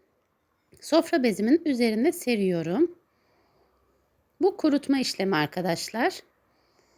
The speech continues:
Bu kuruduktan sonra çok işinize yarayacak buzluktan çıkardığınızda sulanmıyor.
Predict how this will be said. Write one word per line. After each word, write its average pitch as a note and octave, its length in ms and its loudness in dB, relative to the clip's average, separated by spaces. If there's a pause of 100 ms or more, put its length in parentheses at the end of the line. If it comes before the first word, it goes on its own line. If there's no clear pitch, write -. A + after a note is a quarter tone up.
(2750)
Bu D#4 240 2
kuruduktan D#4 600 2
sonra C#4+ 340 0
çok D4 220 -6
işinize B3+ 400 0
yarayacak G#3+ 500 -2
buzluktan G3+ 460 -6
çıkardığınızda G3 720 -2
sulanmıyor. A#3+ 840 2